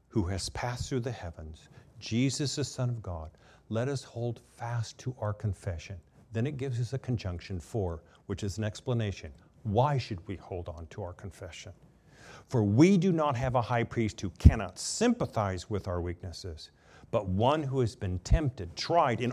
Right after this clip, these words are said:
all things, and yet without sin." Here comes another conjunction. "Therefore, as a result, let us draw near with confidence to the throne of grace so that we may receive mercy and find help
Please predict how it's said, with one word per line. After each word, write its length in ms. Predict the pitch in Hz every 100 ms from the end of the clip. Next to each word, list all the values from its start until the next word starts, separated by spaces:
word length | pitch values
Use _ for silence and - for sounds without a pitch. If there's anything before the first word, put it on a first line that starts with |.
| -
all 340 | 165 240 247
things, 680 | - - 117 76 - - - _ - _ _ _ _ 95
and 160 | 85
yet 240 | 95 85 -
without 380 | 87 80 82
sin." 260 | - 90 85 - _ _ _ _ _ _ - _ - _ _ _ _ -
Here 100 | 95
comes 260 | 101 90
another 240 | 101 92 -
conjunction. 680 | 104 95 90 80 - 85 80 _ _ _ -
"Therefore, 500 | 101 110 107 85 85
as 180 | 90
a 60 | 131
result, 580 | 127 123 92 71 - - - - - - -
let 260 | 101 104 120
us 160 | 143 117
draw 320 | 127 120 120
near 480 | 110 104 123 127 131
with 240 | 123 123
confidence 800 | - 98 85 - 87 85 - - _
to 100 | -
the 140 | 90 90
throne 540 | - - 120 123 127
of 100 | 117
grace 460 | 92 85 80 - - - -
so 200 | - 107
that 180 | 95 107
we 160 | 104
may 180 | 101 92
receive 600 | 87 85 - 117 104 -
mercy 500 | 101 113 127 - 143 113
and 180 | 98
find 340 | - 90 87 82
help 460 | - 117 80 78